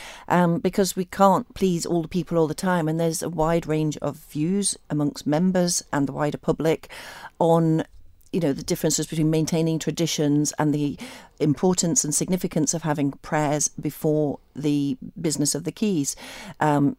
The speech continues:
some picked up on the wording, the, the service of the House. Is that, I think Mister Thomas said, is that public service? Is it the prayers, the church service? Is it,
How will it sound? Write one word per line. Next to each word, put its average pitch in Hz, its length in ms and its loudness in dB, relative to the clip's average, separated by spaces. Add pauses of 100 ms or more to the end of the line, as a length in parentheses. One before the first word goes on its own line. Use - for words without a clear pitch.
some 170 280 2
picked - 300 -4
up 165 160 -2
on 151 140 2
the 139 80 2
wording, 202 920 4
the, - 60 -14 (100)
the - 160 -6
service 143 480 -2
of 151 80 -6
the - 60 -6
House. 180 400 -4
Is 170 80 -8
that, 151 240 -4
I - 240 -20
think - 160 -4
Mister - 180 -8
Thomas 156 300 0
said, 151 280 0
is - 80 -2
that - 140 -6
public 208 340 -4
service? 202 460 0 (460)
Is 139 160 -2
it - 140 -6 (200)
the - 100 -16
prayers, 196 540 2
the - 120 -14
church - 280 0
service? 202 400 0
Is 151 140 0
it, 165 160 0